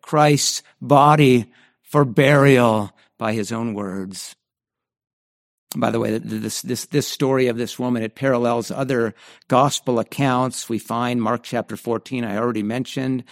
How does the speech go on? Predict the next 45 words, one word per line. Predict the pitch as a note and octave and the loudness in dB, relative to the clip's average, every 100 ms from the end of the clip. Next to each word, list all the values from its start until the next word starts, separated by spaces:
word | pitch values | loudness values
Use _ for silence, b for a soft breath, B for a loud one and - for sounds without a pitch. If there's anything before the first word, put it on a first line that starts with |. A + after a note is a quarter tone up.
| B B | B B
but | B2 A#2+ | -4 -2
also | A#2+ - B2 | -2 -4 -4
Luke | A#2 C3 | -2 -2
chapter | - C3+ B2 A2 | 0 -2 -2 -6
seven, | - C3+ B2+ B2+ B2 - b b - | -6 -4 -2 -2 -4 -8 b b -4
John | B2+ B2+ A#2+ | 0 0 -2
chapter | C3+ A#2 - A2+ | 0 -2 -2 -8
twelve. | - A2+ A2+ A2+ b b | -4 -2 -2 -4 b b
And | D#3+ | 4
it's | D#3 | 4
uncertain | G#3 A#3+ - G3+ G3+ D#3 | 4 4 4 0 2 4
whether | D3+ D3 | 4 4
they're | C3+ C3+ C3+ | 4 6 6
all | D3 C#3+ | 8 6
accounting | C3+ - C#3 C#3 C#3 B2+ | 4 2 2 2 2 0
the, | A#2+ | -2
giving | A#2 B2+ B2+ | -2 -2 -2
an | A2 - | -4 -10
account | C3 D3+ C#3 | -6 -2 -2
of | B2 | -2
the | A2+ | -2
very | A#2 B2+ B2+ | -2 -2 -4
same | - A#2+ A#2+ | -4 -4 -4
event. | G2 A2+ A#2 - | -6 -6 -8 -10
Was | G2+ | -12
this | G2+ - | -12 -12
the | G2 | -8
very | A#2 A#2+ | -6 -6
same | - B2 A#2 A2 b b b b | -8 -8 -8 -10 b b b b
woman? | A2 C3 B2+ C3 B2+ | 0 4 4 4 2
I'm | A#2+ G2+ | -2 -4
not | G#2+ - | -6 -6
going | A2 | -6
to | G#2+ | -6
get | G2+ A2 | -4 -4
into | A2+ A2 | -4 -6
all | G#2+ G#2 A2 | -6 -4 -4
of | G2+ | -6
the, | F#2 G2+ | -6 -6
uh, | G2 F#2 B B B B | -6 -10 B B B B
the | C3 D#3 D#3 | -2 2 2
issues | - C#3+ B2+ B2+ - | 4 4 4 4 -2
involved | - C3 A#2 B2 C3 C3+ A#2 | -4 -4 2 4 6 4 2
in | - A#2 G#2 | -4 -4 -4
that. | G2 G2+ A2 - | -4 -6 -8 -12